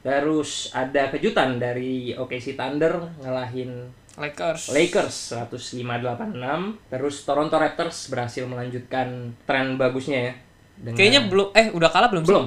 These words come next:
Speaker 1: belum
Speaker 2: Belum
Speaker 1: kalah.
Speaker 2: kalah kan
Speaker 1: Iya,
Speaker 2: ya?
Speaker 1: empat,
Speaker 2: Dari
Speaker 1: empat
Speaker 2: semenjak,
Speaker 1: pertandingan,
Speaker 2: semenjak
Speaker 1: iya.
Speaker 2: restart kan?
Speaker 1: Empat pertandingan
Speaker 2: Iya.
Speaker 1: belum kalah. Da-, dan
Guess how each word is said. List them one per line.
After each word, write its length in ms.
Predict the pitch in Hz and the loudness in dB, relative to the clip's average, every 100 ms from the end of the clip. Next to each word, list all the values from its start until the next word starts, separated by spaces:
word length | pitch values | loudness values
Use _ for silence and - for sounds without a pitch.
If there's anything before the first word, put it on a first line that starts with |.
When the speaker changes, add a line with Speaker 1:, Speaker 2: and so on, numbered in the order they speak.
| - | 0
Speaker 1:
belum 160 | 143 | 6
Speaker 2:
Belum 100 | 185 196 | 8 10
Speaker 1:
kalah. 80 | 240 | 10
Speaker 2:
kalah 100 | 185 | 10
kan 60 | 175 | 8
Speaker 1:
Iya, 80 | 139 | 4
Speaker 2:
ya? 40 | - | 2
Speaker 1:
empat, 80 | 151 | 0
Speaker 2:
Dari 140 | 156 | 0
Speaker 1:
empat 80 | 139 | 0
Speaker 2:
semenjak, 240 | 151 156 | 2 6
Speaker 1:
pertandingan, 320 | 156 147 147 117 | 6 6 0 -2
Speaker 2:
semenjak 240 | 156 151 | 0 0
Speaker 1:
iya. 80 | 151 | 0
Speaker 2:
restart 260 | 147 165 - | 2 0 0
kan? 80 | 151 120 | -6 -4
Speaker 1:
Empat 160 | 131 | -4
pertandingan 400 | 131 127 131 131 | -4 -6 -4 -4
Speaker 2:
Iya. 80 | 135 | -2
Speaker 1:
belum 120 | 131 | -2
kalah. 300 | 127 131 175 - - - _ - - | 0 0 0 -2 -12 -20 _ -20 -10
Da-, 460 | 127 131 127 127 | -4 0 0 -2
dan 160 | 127 | -2